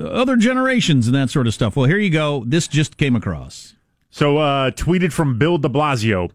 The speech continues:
Speaker 2: It's
Speaker 1: Who's,
Speaker 2: tw-
Speaker 1: who's at, like, one percent?
Speaker 2: Yeah, i-, i-, it's twenty-nine. I'm just reading the tweet now. "It's twenty nineteen, and at Joe Biden is longing for the good old days of, quote, civility," un-, in quote, typified by James Eastland.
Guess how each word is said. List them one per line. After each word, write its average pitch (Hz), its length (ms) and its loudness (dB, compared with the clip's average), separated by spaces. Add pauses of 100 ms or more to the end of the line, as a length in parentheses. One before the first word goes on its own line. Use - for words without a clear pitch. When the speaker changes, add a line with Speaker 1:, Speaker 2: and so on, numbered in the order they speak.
Speaker 2:
It's 143 180 4
Speaker 1:
Who's, 135 180 2
Speaker 2:
tw- 123 40 -2
Speaker 1:
who's 113 440 2
at, 120 340 -2
like, 107 280 0
one 98 240 4
percent? 82 380 -4 (400)
Speaker 2:
Yeah, 135 180 0
i-, 117 40 -2
i-, 160 340 0
it's 143 220 -2
twenty-nine. 196 640 0
I'm 131 220 0
just 113 160 -2
reading 143 140 2
the 135 60 2
tweet 120 200 -2
now. 85 160 -4 (180)
"It's - 180 -2
twenty 190 300 2
nineteen, 160 480 2
and 135 260 0
at 151 220 -2
Joe 165 220 0
Biden 131 360 0
is 101 160 0
longing 139 440 2
for 139 120 -4
the 113 120 -2
good 135 180 0
old 160 180 0
days 127 280 0
of, 110 100 -4
quote, 147 300 -2
civility," 175 720 0 (100)
un-, 139 240 0
in 123 220 0
quote, 147 280 -2
typified 160 440 0
by 135 160 -2
James 160 480 2
Eastland. 117 520 0